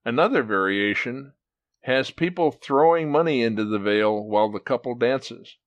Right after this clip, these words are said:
buying themselves a dance with one of the newlyweds.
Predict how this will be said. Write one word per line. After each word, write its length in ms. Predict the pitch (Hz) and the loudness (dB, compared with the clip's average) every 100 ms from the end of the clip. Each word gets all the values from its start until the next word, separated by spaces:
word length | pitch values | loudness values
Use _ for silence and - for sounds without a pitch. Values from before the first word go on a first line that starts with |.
| _ | _
buying 440 | 135 156 151 143 | 0 2 0 -4
themselves 640 | 127 120 - 131 127 113 | -6 -6 0 4 4 2
a 60 | 120 | -6
dance 520 | 113 135 156 113 - | -4 0 0 -2 -8
with 200 | 113 101 | -6 -6
one 240 | 107 104 110 | -4 -2 -2
of 100 | 110 | -4
the 100 | 117 | -2
newlyweds. 800 | 135 156 107 92 90 - - | 0 2 0 -4 -10 -14 -20